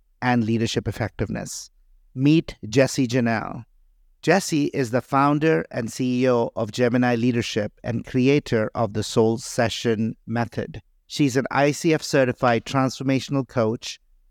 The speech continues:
and her TEDx talk on the power of self-trust is in the top two percent most viewed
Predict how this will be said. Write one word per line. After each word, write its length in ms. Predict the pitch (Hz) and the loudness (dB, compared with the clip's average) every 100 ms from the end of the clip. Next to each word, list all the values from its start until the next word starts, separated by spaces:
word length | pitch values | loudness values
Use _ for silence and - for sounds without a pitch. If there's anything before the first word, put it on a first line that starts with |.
| _ | _
and 140 | 127 127 | -4 -2
her 100 | 127 | -2
TEDx 460 | - 170 190 - | 2 2 2 -2
talk 260 | - 135 127 | -2 0 0
on 160 | - 117 | -2 -2
the 80 | 113 | -2
power 340 | - 123 127 | 0 2 2
of 100 | 123 | 0
self-trust 840 | - 143 143 - 135 110 107 - _ - | -2 -2 -2 -4 -4 -4 -4 -12 _ -6
is 160 | 139 | -2
in 120 | 135 120 | 0 0
the 80 | |
top 400 | - - 165 - _ - | -2 0 0 0 _ -12
two 240 | - 180 | -2 0
percent 640 | 170 147 - 151 127 117 - _ _ _ - | 0 -2 -2 0 2 0 -4 _ _ _ -6
most 480 | 117 135 139 - 110 | 0 2 2 0 -4
viewed 520 | 107 123 123 117 | 2 4 4 0